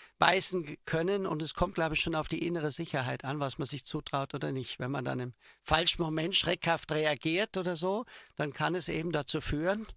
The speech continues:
oder jetzt vor, im Sommer, äh, hat ein Fuchs, war ich am Lottensee,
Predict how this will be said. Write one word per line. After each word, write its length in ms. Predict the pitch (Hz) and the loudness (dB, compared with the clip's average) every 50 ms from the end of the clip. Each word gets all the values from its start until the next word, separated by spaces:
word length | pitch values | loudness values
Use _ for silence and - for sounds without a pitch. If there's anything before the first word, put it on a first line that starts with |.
| _ _ _ _ _ - _ _ | _ _ _ _ _ -20 _ _
oder 180 | - 139 135 135 | -6 -4 -4 -2
jetzt 360 | 131 127 135 - - - - - | -2 -2 -2 -2 -2 -2 -2 -2
vor, 300 | 151 139 135 131 123 - | 0 0 0 0 -2 -2
im 220 | - 131 127 110 - - - - - - - - | -4 -4 -4 -6 -8 -14 -20 -20 -20 -20 -10 -4
Sommer, 640 | - - 147 143 156 175 175 170 165 156 131 139 - - | -2 2 2 2 4 4 2 2 2 0 -2 -4 -6 -4
äh, 300 | 151 147 143 139 139 120 | -4 -2 -2 -2 -2 -4
hat 200 | 123 131 135 - | -4 -6 -4 -4
ein 300 | - 143 143 135 127 - | -2 -2 -2 -2 -4 -4
Fuchs, 560 | - - 190 - - - - - - - - 147 | 0 0 0 0 0 -2 -2 -2 -2 -6 -6 -8
war 160 | 151 151 156 | -8 -6 -6
ich 100 | 139 143 | -4 -4
am 100 | 139 143 | -2 -2
Lottensee, 720 | 143 156 165 - - 185 147 151 170 175 180 180 175 156 | -2 -2 -4 -4 -4 -4 -2 -2 -2 -2 -2 -2 -4 -6